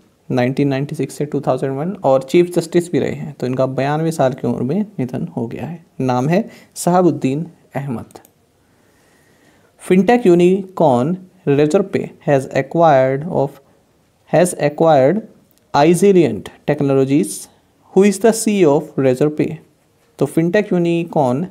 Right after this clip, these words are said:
Razorpay ने Izilient टेक्नोलॉजीज का अधिग्रहण कर लिया है। आपको बताना है Razorpay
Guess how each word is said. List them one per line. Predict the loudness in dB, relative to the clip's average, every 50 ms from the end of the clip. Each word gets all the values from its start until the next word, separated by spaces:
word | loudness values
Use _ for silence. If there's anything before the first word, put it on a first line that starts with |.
| -8 -4 0
Razorpay | 0 2 2 0 0 0 -2 -2
ने | 0 -2 -4 -6 -8 -14 _ _ _ _ 2
Izilient | 2 4 4 4 4 4 4 4 2 2 -2 -6 -10 -18 _ _ _ _ -4
टेक्नोलॉजीज | -2 -2 0 2 2 2 2 2 2 -2 -2
का | 0 0 0
अधिग्रहण | 0 0 -2 -2 -2 -4
कर | -4 -4 -4
लिया | -2 -2 0 0 0
है। | 0
आपको | 0 0 0 -2 -2
बताना | -2 0 -2 -2 -2 -2
है | -2 -2
Razorpay | -2 -2 -2 -4 -4 -4 -4 -4 -4